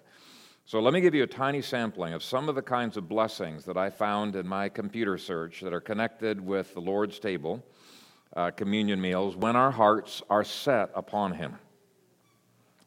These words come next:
And perhaps, uh, some of these blessings will cause some of you younger children who are not yet taking communion to prepare your hearts,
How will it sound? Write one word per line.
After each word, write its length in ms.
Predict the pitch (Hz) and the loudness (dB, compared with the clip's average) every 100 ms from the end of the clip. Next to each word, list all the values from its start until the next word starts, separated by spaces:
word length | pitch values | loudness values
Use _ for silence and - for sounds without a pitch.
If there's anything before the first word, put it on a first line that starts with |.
| - | -8
And 180 | 85 87 | -6 -2
perhaps, 560 | 95 107 104 - - | 2 6 4 4 0
uh, 440 | 104 92 87 85 - - - _ | 4 6 6 4 0 -14 -20 _
some 240 | - 120 | 0 2
of 80 | 117 | 4
these 240 | 107 107 80 | 4 4 2
blessings 600 | 76 107 113 107 90 78 | 4 6 6 2 -4 -4
will 120 | 90 | -2
cause 340 | - 101 95 | 4 4 4
some 160 | 107 98 | 0 -2
of 140 | 82 | -2
you 80 | 98 | -2
younger 400 | 90 101 101 87 | 2 2 2 -2
children 600 | - 127 117 87 80 98 - - - - _ _ | -2 0 2 2 0 -2 -10 -20 -20 -20 _ _
who 100 | 101 | 0
are 80 | 98 | 2
not 300 | 98 110 92 | 4 4 4
yet 260 | 110 113 - | 4 4 4
taking 380 | 120 - 110 | 2 2 -2
communion 680 | 95 110 101 107 113 95 80 | -2 -2 2 4 4 2 0
to 60 | 78 | -6
prepare 460 | - 107 - 160 170 | -10 -10 -2 2 4
your 240 | 156 147 | 4 2
hearts, 560 | 139 151 - - - | 0 0 -2 -6 -12